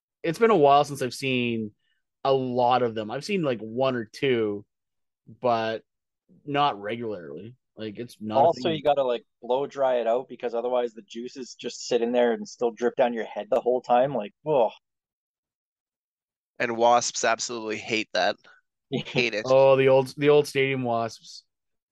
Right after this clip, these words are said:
Speaker 3: Oh, man.
Speaker 1: Uh, they were a culture of
Speaker 2: So
Speaker 1: their own.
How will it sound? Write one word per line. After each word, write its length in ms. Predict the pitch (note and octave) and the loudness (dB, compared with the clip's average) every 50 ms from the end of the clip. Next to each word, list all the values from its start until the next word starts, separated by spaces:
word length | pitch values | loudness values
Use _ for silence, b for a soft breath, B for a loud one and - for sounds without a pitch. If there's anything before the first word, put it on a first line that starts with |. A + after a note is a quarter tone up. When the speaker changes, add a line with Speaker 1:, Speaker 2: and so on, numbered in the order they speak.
| _ _ _ - | _ _ _ -2
Speaker 3:
Oh, 340 | G#2+ G#2 G2+ G2 F#2+ G#2+ | 0 2 2 4 2 0
man. 320 | A2+ A2+ A2+ A2+ A2+ A2 G#2+ G#2+ | 0 -2 -2 0 0 -2 -2 -4
Speaker 1:
Uh, 260 | G#2 G#2 G2+ G2+ G2 - _ _ _ _ _ _ _ _ _ _ _ _ _ _ _ _ _ _ _ _ _ _ | -6 -8 -8 -10 -14 -16 _ _ _ _ _ _ _ _ _ _ _ _ _ _ _ _ _ _ _ _ _ _
they 80 | - D3+ | 0 2
were 140 | E3 D#3+ D#3 | 4 6 4
a 40 | D3 | 4
culture 380 | - - C3+ C#3+ C3+ C#3 C3 | 2 2 2 2 4 4 4
of 60 | B2+ | 4
Speaker 2:
So 80 | A#2+ A#2+ | 4 2
Speaker 1:
their 120 | A#2+ A#2+ A#2+ A#2 A#2 | 0 -2 -6 -6 -4
own. 260 | A#2 A#2 A#2 A2+ A2 | -4 -4 -4 -4 -8